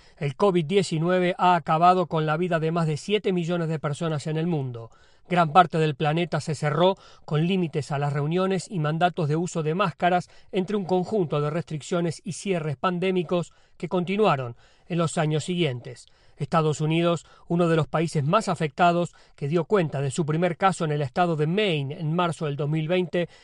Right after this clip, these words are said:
registró un total de cinco millones trescientas mil personas diagnosticadas, con más de un millón ciento ochenta mil fallecidos, según datos del Centro para el Control y la Prevención de Enfermedades,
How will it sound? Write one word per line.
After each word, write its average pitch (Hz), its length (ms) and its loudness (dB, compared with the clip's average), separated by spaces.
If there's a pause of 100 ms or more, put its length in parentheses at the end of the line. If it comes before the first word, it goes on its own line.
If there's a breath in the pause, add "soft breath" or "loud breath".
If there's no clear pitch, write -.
(180 loud breath)
registró 151 380 -2
un 180 60 2
total 170 420 2 (260 soft breath)
de 151 120 0
cinco 208 400 -4
millones 170 400 0
trescientas 151 480 -4
mil 190 140 -2
personas 165 420 -4
diagnosticadas, 170 840 0 (260 soft breath)
con 160 160 -2
más 180 140 4
de 170 120 4
un 214 120 4
millón 190 380 -2
ciento 214 300 -6
ochenta 156 300 -6
mil 180 160 0
fallecidos, 185 720 -2 (160 soft breath)
según 214 340 -2
datos 160 460 2 (240 soft breath)
del 165 180 0
Centro 202 360 -2
para 156 160 -2
el 147 80 -6
Control 170 400 0
y 196 40 -2
la 165 120 0
Prevención 185 500 -2
de 170 80 -2
Enfermedades, 165 720 -2